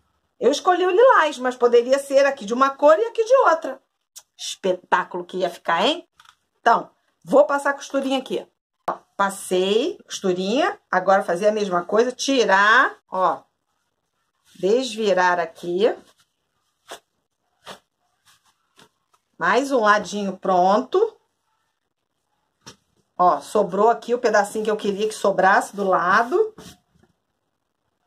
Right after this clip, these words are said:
Agora, a mesma coisa do lado de lá, ó. Direito com direito. Gente, aqui não tem problema se você fizer desse lado ou se você fizer desse lado aqui, ó.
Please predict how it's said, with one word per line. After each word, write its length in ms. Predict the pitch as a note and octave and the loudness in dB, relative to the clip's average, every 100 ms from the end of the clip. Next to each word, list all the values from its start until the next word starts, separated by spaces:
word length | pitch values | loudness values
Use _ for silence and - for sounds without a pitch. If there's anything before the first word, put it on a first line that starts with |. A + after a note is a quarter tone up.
| _ - - _ _ - - _ - - - _ | _ -20 -20 _ _ -20 -20 _ -20 -20 -20 _
Agora, 640 | G3 F#3+ F#3 G3+ C4+ D#4+ | -2 0 2 4 4 0
a 160 | A#3 B3+ | 0 0
mesma 680 | A#3 A3+ B3 D#4+ E4+ E4 E4+ | 0 2 2 2 0 -2 -2
coisa 480 | - A#3+ C4 D#4 D#4+ | 0 4 4 2 -4
do 140 | D#4 | -2
lado 240 | D4+ D#4 | 0 0
de 100 | D#4 | -2
lá, 320 | F4+ D#4 A3+ E3+ | 0 2 2 0
ó. 140 | D#3 _ _ _ _ _ _ _ _ _ _ _ _ _ _ _ _ _ _ | -6 _ _ _ _ _ _ _ _ _ _ _ _ _ _ _ _ _ _
Direito 600 | A3 D4+ A#3+ A3 A3 - | -2 2 4 2 0 0
com 160 | A#3+ | 0
direito. 640 | A3 C#4+ C#4 B3+ C4+ C#4 - _ _ | 2 2 2 2 2 -2 -12 _ _
Gente, 640 | - D4+ F4 G#3 E3+ - - _ _ _ - | -4 0 0 -2 -8 -14 -18 _ _ _ -6
aqui 240 | C4+ F4+ | -2 -2
não 100 | G#4+ | 0
tem 140 | G#4+ | 0
problema 320 | G#4+ D#4+ D#4 F4 | 0 0 0 0
se 100 | C#4+ | 0
você 240 | D4 D4+ | -2 -2
fizer 300 | D#4 A#3+ C4 | -6 -2 0
desse 320 | A#3 C4+ C4+ | 2 0 0
lado 300 | A3+ A3 C4+ | 0 2 2
ou 40 | B3 | -4
se 140 | B3 | -6
você 260 | A3+ A#3 C4 | -4 -2 -4
fizer 360 | B3 F3+ A#3+ | -4 -2 -2
desse 360 | A#3+ A3 B3+ A#3+ | 2 0 0 0
lado 400 | G3+ G3+ B3 G#3 | 2 4 2 -2
aqui, 400 | G3+ - C#4 C4 | -8 -6 0 2
ó. 160 | F3 | 2